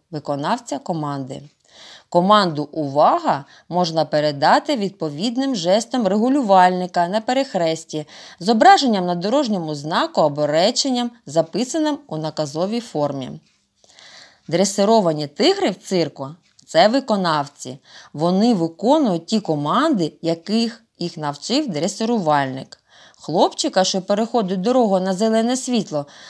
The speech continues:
також можна назвати виконавцем. Мобільний телефон, за допомогою якого ти надсилаєш другові повідомлення, теж виконує команди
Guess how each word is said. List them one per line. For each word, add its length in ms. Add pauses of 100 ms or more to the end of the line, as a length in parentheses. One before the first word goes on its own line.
(140)
також 480
можна 340
назвати 600 (640)
виконавцем. 920 (420)
Мобільний 580
телефон, 680
за 100
допомогою 760
якого 500
ти 140
надсилаєш 760 (100)
другові 520
повідомлення, 920 (440)
теж 340
виконує 560
команди 720